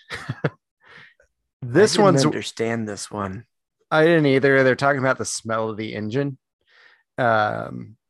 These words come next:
Speaker 1: but I, I do not recall smelling anything
Speaker 2: Me
Speaker 1: last
Speaker 2: either.
Speaker 1: time I <laughs> wrote this. So.
Speaker 2: I saw this and I'm like, "Really?"
Speaker 1: <laughs> So that's weird to me,
Speaker 2: <clears throat>
Speaker 1: but,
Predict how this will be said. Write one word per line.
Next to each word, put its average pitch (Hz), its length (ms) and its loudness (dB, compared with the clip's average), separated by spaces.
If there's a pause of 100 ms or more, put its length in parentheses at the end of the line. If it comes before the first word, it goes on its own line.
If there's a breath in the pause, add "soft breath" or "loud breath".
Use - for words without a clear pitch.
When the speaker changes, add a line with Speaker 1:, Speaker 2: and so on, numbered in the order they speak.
(1500)
Speaker 1:
but - 240 -2 (600)
I, 110 420 0
I 127 140 0
do 123 320 -2
not 110 360 0
recall 104 440 -2
smelling 101 640 -4
anything 107 560 -2
Speaker 2:
Me 160 380 2
Speaker 1:
last 117 260 2
Speaker 2:
either. 90 60 0
Speaker 1:
time 107 240 2
I 104 120 0
<laughs> - 20 -4
wrote 123 340 0
this. - 360 0
So. - 200 -2
Speaker 2:
I 143 80 6
saw 170 280 2
this 165 280 -2
and 139 60 0
I'm 131 80 -2
like, 131 260 -4
"Really?" 123 640 0
Speaker 1:
<laughs> - 60 -4 (1200 loud breath)
So 110 320 -2
that's 175 280 2
weird 185 200 4
to 165 280 6
me, 165 180 -2
Speaker 2:
<clears throat> - 20 -10
Speaker 1:
but, 131 300 -2